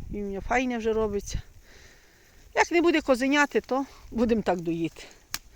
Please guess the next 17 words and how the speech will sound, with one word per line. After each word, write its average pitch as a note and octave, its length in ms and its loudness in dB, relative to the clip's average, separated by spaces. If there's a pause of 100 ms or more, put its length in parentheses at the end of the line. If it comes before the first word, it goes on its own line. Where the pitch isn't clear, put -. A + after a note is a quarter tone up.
(1080)
Та G#3+ 100 -8
й G#3 60 -8
таке G3+ 340 -12 (100)
то. - 80 -16 (1500)
Та - 100 -16
якось F#3+ 420 -10
воно F3+ 200 -4
буде. F3 280 -8 (680)
А A3 120 8
ну, C#4+ 180 10 (840)
то C4 120 0
що - 140 2
тут - 160 -4
таке - 180 -2
має F#3 240 0
бути, D#3 280 -6
га? B3 220 2